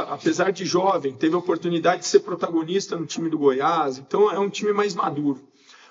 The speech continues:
O, o Rômulo, que chega pra função de central, pra brigar junto com o Matheus Alejandro, o Babu, também outro jogador experimentado, já fez parte ali do, do elenco do Cruzeiro, foi formado lá, inclusive, é, já foi protagonista em Uberlândia, Juiz de Fora.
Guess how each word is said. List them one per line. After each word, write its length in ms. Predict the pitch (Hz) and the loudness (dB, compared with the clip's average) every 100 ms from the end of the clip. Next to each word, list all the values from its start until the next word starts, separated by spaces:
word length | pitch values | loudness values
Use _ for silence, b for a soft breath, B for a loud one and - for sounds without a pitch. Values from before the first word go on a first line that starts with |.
| b | b
O, 520 | 147 151 151 147 185 | 0 0 -2 -2 2
o 40 | 170 | 6
Rômulo, 600 | 202 214 214 143 127 117 - - | 8 8 6 4 -2 -6 -16 -6
que 120 | 151 | -4
chega 340 | - 175 165 | 2 4 4
pra 160 | 160 165 | 2 -4
função 400 | 160 160 - 170 | -2 -4 0 0
de 80 | 160 | 0
central, 560 | - 143 - 180 190 | 0 0 4 6 6
pra 120 | 160 139 | 2 -4
brigar 400 | 147 147 165 151 | -4 0 0 2
junto 260 | 165 165 | -2 -6
com 80 | 147 | -4
o 20 | |
Matheus 320 | 151 139 165 | -4 0 -2
Alejandro, 500 | 160 147 143 165 160 160 | -2 -4 -4 -4 -4 -2
o 20 | |
Babu, 460 | 147 135 170 - - B B B B | -2 -2 0 0 -2 B B B B
também 400 | - 156 147 190 202 | 0 0 4 4 2
outro 240 | 190 165 | -4 -2
jogador 400 | 170 160 147 175 | 0 0 0 0
experimentado, 880 | 170 165 165 160 123 147 170 185 147 | 0 -2 -2 -4 -2 2 2 2 0
já 100 | 139 | 0
fez 240 | - 147 | 0 0
parte 400 | - 160 156 - | 2 2 2 2
ali 200 | 143 165 | 2 2
do, 280 | 143 143 117 | 0 -2 -2
do 100 | 147 | 0
elenco 320 | 143 156 170 | 0 -2 -4
do 100 | 143 | -4
Cruzeiro, 600 | - 127 117 156 180 170 131 | -4 -6 6 6 8 2 -2
foi 160 | 139 | -2
formado 580 | 135 135 127 147 185 147 | -2 -4 0 2 2 2
lá, 220 | 147 160 | 2 0
inclusive, 680 | 175 131 143 143 185 165 131 B B B B B - | -2 -6 -6 -4 -4 -4 -8 B B B B B -8
é, 240 | 127 127 | 0 0
já 140 | 123 135 | 2 0
foi 220 | - 165 | 4 2
protagonista 720 | - 151 147 151 151 175 - | 2 -2 0 2 2 0 0
em 40 | 160 | -2
Uberlândia, 840 | 156 139 123 160 196 196 156 151 | 0 0 2 2 2 2 0 -2
Juiz 220 | 127 175 | -2 -2
de 100 | 143 | -2
Fora. 680 | 123 - 160 190 180 165 | -4 0 2 2 2 -2